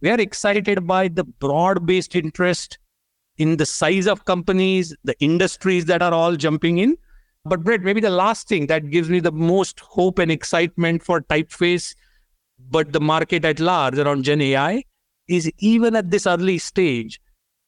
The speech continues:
there is a very strong conversation and focus around value and R O I, which is how are these new tools gonna actually deliver top line or bottom line impact? And so that's really what we are already seeing,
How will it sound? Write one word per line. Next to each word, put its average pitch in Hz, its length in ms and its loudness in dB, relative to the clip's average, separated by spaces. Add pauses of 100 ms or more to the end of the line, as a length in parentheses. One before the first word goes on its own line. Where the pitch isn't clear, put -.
(140)
there 160 140 -2
is 165 100 0
a 165 80 0
very 185 240 2
strong 185 480 -2
conversation 165 720 -2
and 165 180 -2
focus 170 580 -2 (420)
around 151 340 0
value 165 600 0
and 160 120 0
R 151 180 0
O 165 120 2
I, 156 400 0 (280)
which 139 200 -2
is 165 140 -2
how 202 420 0
are 190 120 2
these 170 280 -2
new 165 320 0
tools 175 280 0
gonna 165 340 0
actually 170 460 0
deliver 165 440 2
top 160 340 -2
line 165 260 0
or 156 140 0
bottom 147 380 0
line 151 220 0
impact? 143 500 -4 (420)
And 156 120 -2
so 180 120 0
that's 185 360 -2
really 202 320 2
what 185 180 0
we 175 100 0
are 180 80 2
already 180 400 2
seeing, 165 520 -2